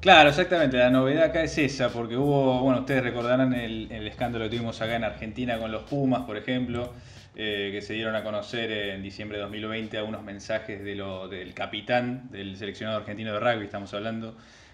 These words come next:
Pablo Matera, y otros jugadores también importantes, Guido Petti y Santiago Socino, con, eh, tweets que habían hecho viejos, ¿no? Estamos hablando de dos mil doce, por ejemplo,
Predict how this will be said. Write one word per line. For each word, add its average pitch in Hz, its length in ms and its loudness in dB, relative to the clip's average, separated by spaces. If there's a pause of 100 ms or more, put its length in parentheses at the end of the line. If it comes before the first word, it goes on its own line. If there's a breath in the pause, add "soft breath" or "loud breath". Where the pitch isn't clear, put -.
Pablo 110 220 -2
Matera, 131 600 0
y 107 160 -6
otros 110 280 -8
jugadores 113 260 -4
también 110 260 -6
importantes, 107 540 -4
Guido 107 240 -6
Petti 110 280 -6
y - 20 -10
Santiago 110 340 -6
Socino, 123 460 0
con, 117 240 -4 (440 loud breath)
eh, 110 240 -4
tweets 135 400 0
que 117 120 -4
habían 110 260 0
hecho 104 680 -2
viejos, 151 380 2
¿no? 131 240 2
Estamos 104 360 -2
hablando 98 200 -4
de 98 100 -4
dos 95 120 -8
mil 110 180 -8
doce, 127 360 0
por 101 160 -10
ejemplo, 131 480 -4